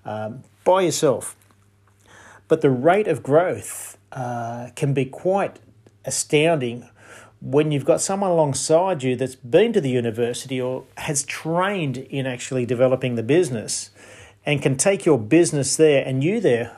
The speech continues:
a lot sooner. It's the truth. Your learnings and your people are your biggest opportunity. One of the biggest problems in life right now,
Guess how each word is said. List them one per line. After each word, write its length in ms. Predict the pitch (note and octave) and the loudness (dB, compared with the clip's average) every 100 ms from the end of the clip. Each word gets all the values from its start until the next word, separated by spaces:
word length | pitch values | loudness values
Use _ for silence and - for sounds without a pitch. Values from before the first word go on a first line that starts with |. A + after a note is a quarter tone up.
| _ | _
a 80 | D3+ | -2
lot 360 | D3 D#3+ D#3+ - | 2 4 4 2
sooner. 440 | - C#3 A#2+ G2+ - _ _ _ _ - - - - - _ | -4 -4 -4 -8 -16 _ _ _ _ -20 -20 -20 -20 -20 _
It's 220 | - D#3 D#3 | -4 -2 -4
the 60 | |
truth. 580 | C#3+ E3+ B2 - - - _ _ | -2 0 0 -2 -14 -18 _ _
Your 160 | D#3 C#3+ | 0 2
learnings 800 | C#3+ D#3+ F#3 A3+ A#3+ - - - _ _ - | 4 4 2 0 -2 -4 -8 -14 _ _ -6
and 180 | C#3 C3 | -4 2
your 240 | D#3+ F#3 | 4 4
people 640 | F#3 D#3+ C#3+ C3 C3 - - _ | 2 0 0 -2 -2 -4 -12 _
are 180 | C#3 D#3 | -2 0
your 220 | C#3+ C#3 | 2 2
biggest 500 | A2 D3 C#3+ C#3+ - - | 0 0 0 -2 -6 -10
opportunity. 840 | C3+ C3+ C#3+ - C3+ B2+ A#2 G#2 G#2+ _ _ _ _ _ _ _ _ - - - - _ - | -8 -6 -6 -4 -4 -4 -6 -10 -14 _ _ _ _ _ _ _ _ -20 -20 -20 -20 _ -6
One 240 | D#3 G3+ | 0 2
of 60 | D#3 | 2
the 60 | |
biggest 460 | - F#3 G#3+ G3+ - | 2 4 4 2 4
problems 520 | C#3+ B2+ B2+ B2 - | 2 4 0 -6 -10
in 460 | - C3 A#2+ A#2+ - _ _ _ _ - - | -8 -6 -6 -10 -18 _ _ _ _ -12 0
life 380 | C#3 D3 - | 2 2 2
right 240 | D3 D3 D3 | 2 2 0
now, 340 | C3 A2+ A2 | -4 -6 -8